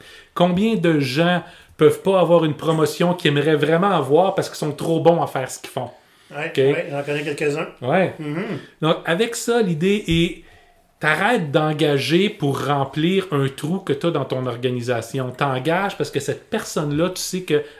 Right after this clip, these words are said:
Speaker 1: a le potentiel pour aider l'organisation à aller plus loin. Donc, peut-être qu'elle va faire un poste particulier au, au départ, puis ça peut évoluer avec le temps. Pas juste parce que son patron va vouloir la faire évoluer, mais, mais parce que ses goûts puis sa maîtrise de cette personne-là, ils ont, vont pouvoir évaluer, é-,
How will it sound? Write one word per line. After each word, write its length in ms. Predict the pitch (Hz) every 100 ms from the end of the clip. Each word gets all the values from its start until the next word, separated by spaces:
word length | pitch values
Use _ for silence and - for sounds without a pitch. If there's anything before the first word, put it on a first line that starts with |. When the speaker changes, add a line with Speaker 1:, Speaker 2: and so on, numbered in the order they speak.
| -
Speaker 1:
a 80 | 131
le 160 | 127
potentiel 760 | - - - 160 139 - 170 175
pour 180 | 139 131
aider 280 | 135 160
l'organisation 800 | 185 147 139 135 131 131 - 175
à 60 | 139
aller 100 | 131
plus 200 | 131 127
loin. 240 | 127 127 123 - - - -
Donc, 160 | 117 -
peut-être 300 | 143 240 277
qu'elle 120 | 165
va 80 | 143
faire 200 | 165 147
un 80 | 135
poste 300 | - 170 -
particulier 540 | 131 - - 127 127
au, 420 | 160 139 127 123 123
au 100 | 127
départ, 360 | 127 127 196 208
puis 100 | - -
ça 180 | - 226
peut 120 | 254
évoluer 540 | 202 196 185 208 202
avec 220 | 139 135
le 140 | 139 139
temps. 200 | 143 135 - - -
Pas 100 | 165
juste 180 | 240 -
parce 120 | 156
que 80 | 214
son 160 | 139
patron 400 | 131 120 - 214
va 100 | 202
vouloir 200 | 143 139
la 80 | 135
faire 180 | - 131
évoluer, 300 | 127 123 131
mais, 220 | 135 139 -
mais 100 | 135
parce 200 | 156 180
que 80 | 170
ses 220 | - 160
goûts 300 | 135 151 208 - -
puis 80 | -
sa 120 | 139
maîtrise 400 | 147 151 165 202
de 40 |
cette 200 | - 143
personne-là, 560 | 143 - 139 127 160 170 -
ils 80 |
ont, 100 | 139
vont 160 | 123 127
pouvoir 240 | - 135 127
évaluer, 420 | 123 120 127 131 - - - - 113
é-, 240 | 127 127